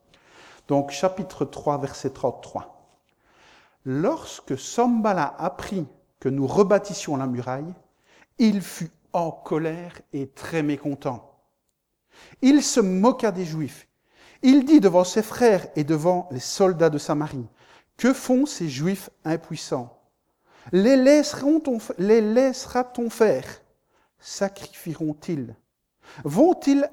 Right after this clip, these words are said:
achever ? Redonneront-ils vie à des pierres ensevelies sous des monceaux de poussière et incendiées ? » Tobia, l'Amoli-, l'Ammonite,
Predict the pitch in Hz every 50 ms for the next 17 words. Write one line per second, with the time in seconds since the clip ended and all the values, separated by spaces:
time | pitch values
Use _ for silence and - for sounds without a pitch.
0 | - - 202 196 - - 190 185 170 190 160 143 131 - _ _ _ _ _ _
1 | _ _ - - - 170 160 - - 370 370 320 180 170 226 254 254 226 220 202
2 | 190 196 214 220 220 220 - - 226 202 196 185 170 170 208 220 247 247 240 -
3 | - _ 160 160 156 175 160 - - 185 160 - - _ - 190 190 190 - -
4 | 196 170 156 151 139 131 127 _ _ _ _ _ _ _ _ _ _ _ _ _
5 | _ _ _ _ _ _ _ _ _ - - 170 143 151 147 151 151 165 180 180
6 | 175 - - 175 156 151 139 139 135 _ - - 156 147 - - - 131 123 127
7 | 131 127 - _ _ _ - 123 123 123 _ - 135 131 127 - - 131 131 123
8 | 120 120 107 101 - _ _ _ _ _ _ _ _ _ _ _ _ _ _ _
9 | _ - 220 196 196 202 190 147 131 - - - _ _ _ 151 156 165 180 196
10 | 202 190 190 190 180 - _ - 156 196 233 226 208 202 208 185 180 175 160 -
11 | - -